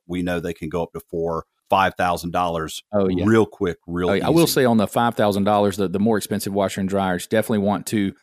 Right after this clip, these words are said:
Speaker 2: read the manual and maybe ask the right advice, because those have a few bells and whistles that the average homeowner might want to address before just swapping those out.
Speaker 1: Now, get this, Donnie, microwave ovens. Yes, you can actually pay someone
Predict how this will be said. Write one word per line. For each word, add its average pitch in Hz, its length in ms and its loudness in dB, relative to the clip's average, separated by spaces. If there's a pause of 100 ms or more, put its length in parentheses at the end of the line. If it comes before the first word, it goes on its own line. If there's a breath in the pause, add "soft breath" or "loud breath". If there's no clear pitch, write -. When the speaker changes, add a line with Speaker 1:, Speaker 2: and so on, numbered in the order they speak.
Speaker 2:
read 123 200 2
the 107 60 4
manual 107 400 4
and 95 60 2
maybe 104 240 2
ask 98 220 0
the 101 80 0
right 95 160 2
advice, 95 380 -2
because 95 260 -2
those 101 240 2
have 101 160 -2
a 92 60 -2
few 101 160 -2
bells 98 240 2
and 98 100 -2
whistles 95 300 0
that 95 160 -4
the 76 80 -6
average 92 260 -2
homeowner 95 380 0
might 92 260 -2
want 98 200 -4
to 101 100 -4
address 92 400 -2
before 92 260 -6
just 90 200 -6
swapping 98 340 -2
those 95 180 0
out. 107 220 2 (160)
Speaker 1:
Now, 127 140 6
get 180 260 2
this, 196 240 2
Donnie, 101 560 2 (160)
microwave 151 760 2
ovens. 95 520 -2
Yes, 104 540 -2
you 120 180 0
can 143 180 -2
actually 139 380 -2
pay 165 320 -4
someone 98 600 -2